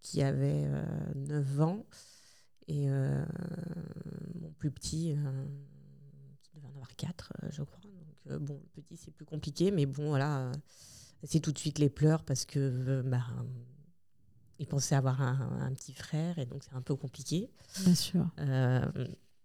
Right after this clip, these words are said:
Speaker 1: donc voilà, on essaie de spi-, d'expliquer les choses au mieux, euh, et puis de, de les préparer, du coup,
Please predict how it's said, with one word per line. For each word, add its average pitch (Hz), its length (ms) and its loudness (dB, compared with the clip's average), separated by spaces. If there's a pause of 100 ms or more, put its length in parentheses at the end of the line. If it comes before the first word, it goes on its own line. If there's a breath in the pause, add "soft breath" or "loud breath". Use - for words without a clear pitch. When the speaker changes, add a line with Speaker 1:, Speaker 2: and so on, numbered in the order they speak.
(600)
Speaker 1:
donc 156 100 0
voilà, 131 220 4
on 170 80 4
essaie 139 240 2
de 131 100 0
spi-, 135 240 -4
d'expliquer 139 440 -2
les 139 100 0
choses 139 300 -2
au 127 60 2
mieux, 143 260 0 (960 loud breath)
euh, 127 320 2
et 131 120 0
puis 143 180 -10
de, 143 280 -4 (140)
de 143 160 -6
les 143 100 -8
préparer, 139 540 -2
du 143 160 -10
coup, - 200 -20